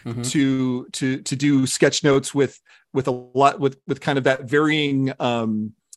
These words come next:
Speaker 2: line weight that, that, that can sort of take it from, from being a simple sketch to something that feels like, "Oh, wow, how'd you do that?" Right?
Speaker 1: Mm-hmm.
Speaker 2: Um, so, so I do think that, like, you know, I, I mean, I, I still have plenty of the, of the old regular, uh, markers.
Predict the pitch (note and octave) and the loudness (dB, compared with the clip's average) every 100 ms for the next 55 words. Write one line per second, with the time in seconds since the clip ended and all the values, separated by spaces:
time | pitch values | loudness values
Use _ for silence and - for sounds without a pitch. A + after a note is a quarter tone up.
0 | - C#3 F#3 G3+ B2+ A#2 A#2+ - - _ | -4 2 4 4 2 0 -8 -18 -20 _
1 | C3+ C3+ - E3+ - - C#3+ - C3+ - | 4 4 4 2 2 2 0 0 -2 0
2 | D3 C3+ - D#3+ D3 C3 - C#3+ B2+ B2+ | 0 0 0 0 0 -2 0 2 2 -2
3 | - _ - C3 C3+ B2+ - D#3 D3 - | -8 _ -2 2 2 2 2 2 2 4
4 | D3+ C3+ - B2+ B2 B2+ A#2+ C3+ B2 A#2+ | 2 2 -2 -4 -2 -4 -2 0 0 -2
5 | A#2 - E3+ C3 D#3+ C3 D3+ D3 D3 D3+ | -6 -10 -8 -2 0 2 2 2 4 4
6 | A2 - C3+ C#3 B2 C3+ C#3 C3+ B2+ A#2+ | 4 4 4 2 -2 -4 0 4 4 4
7 | A#2+ - - - C3+ B2 A#2+ - - C#3+ | 0 -6 -2 4 6 6 2 0 4 4
8 | C3+ E3 - C#3+ C3 C#3 C3 B2+ - _ | 4 0 0 -2 -2 0 0 -2 -12 _
9 | _ _ - C3 A#2+ D#3 D3+ D3+ D3+ E3 | _ _ -4 -2 -2 0 0 0 0 0
10 | D#3+ D#3+ D#3 - E3+ D#3+ C3+ D#3+ D3 D3 | 0 0 2 4 4 4 0 -2 0 0
11 | B2+ C3 C3 E3 C3+ C3 C3+ C3 A#2+ C3 | 0 -2 -4 -4 -2 2 2 2 2 0
12 | B2+ C3+ C3 A#2+ A#2+ - C3 B2+ B2+ B2 | 2 0 0 -2 -4 -4 -4 0 0 0
13 | C3+ A#2+ | 0 -2